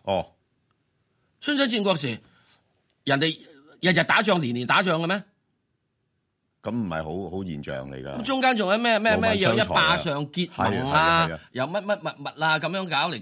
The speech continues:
Speaker 2: 搞去㗎嘛。
Speaker 1: 嗯，嗯。
Speaker 2: 啊，又呢個跟住畀個公主嫁你啊，又跟住個王子過嚟草你啊，噉樣嗰啲嘢㗎嘛。
Speaker 1: 哦，你估有呢啲噉嘅情況出現？
Speaker 2: 一定有，因為呢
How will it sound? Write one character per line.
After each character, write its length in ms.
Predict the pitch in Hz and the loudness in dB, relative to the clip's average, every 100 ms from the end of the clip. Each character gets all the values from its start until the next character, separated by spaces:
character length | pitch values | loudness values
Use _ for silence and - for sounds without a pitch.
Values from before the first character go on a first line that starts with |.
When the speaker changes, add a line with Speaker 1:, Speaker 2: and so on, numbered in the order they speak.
| 202 | -6
Speaker 2:
搞 160 | 123 | -4
去 60 | 143 | -4
㗎 100 | 151 | -4
嘛。 540 | 165 143 139 139 139 139 | 0 2 2 2 0 -2
Speaker 1:
嗯， 40 | |
嗯。 60 | - _ _ _ | -6 _ _ _
Speaker 2:
啊， 160 | - 175 | 2 2
又 180 | 165 156 | 2 0
呢 140 | 196 | -2
個 120 | 190 | -2
跟 160 | 180 208 | -2 -4
住 80 | 170 | -4
畀 140 | 143 | -4
個 80 | 185 | -4
公 220 | 175 196 | -2 -4
主 160 | 185 175 | -4 -6
嫁 260 | 175 156 151 | 0 2 2
你 220 | 147 151 | 2 2
啊， 120 | 151 143 | 2 2
又 120 | 143 | 0
跟 160 | 139 180 | -4 -4
住 140 | 160 | -2
個 60 | 160 | -2
王 180 | 120 107 | -4 -6
子 220 | 131 156 | -8 -8
過 180 | 175 143 | -6 -6
嚟 100 | 101 | -6
草 160 | - 120 160 151 | -6 -4 -2 0
你 120 | 135 | 2
啊， 180 | 131 131 | 2 2
噉 60 | 131 | 0
樣 120 | 160 | -6
嗰 140 | 135 | -6
啲 20 | 127 | -6
嘢 300 | 160 113 123 | -2 -2 -2
㗎 100 | 139 | -2
嘛。 420 | 127 117 113 113 _ _ _ _ _ _ _ _ _ _ _ _ _ _ _ _ | 0 0 -2 -4 _ _ _ _ _ _ _ _ _ _ _ _ _ _ _ _
Speaker 1:
哦， 100 | 92 | -4
你 100 | 90 | -4
估 200 | 90 92 | -4 -4
有 160 | 101 82 | -2 -2
呢 60 | 92 | -4
啲 140 | 92 87 | -4 -4
噉 60 | 85 | -4
嘅 80 | |
情 180 | 80 58 | -6 -8
況 80 | 62 | -8
出 20 | 69 | -2
現？ 140 | 143 | -2
Speaker 2:
一 40 | |
定 140 | 131 104 | -2 -4
有， 180 | 98 98 _ _ _ _ | -6 -8 _ _ _ _
因 120 | 208 | 0
為 100 | 165 | 2
呢 100 | 165 | 2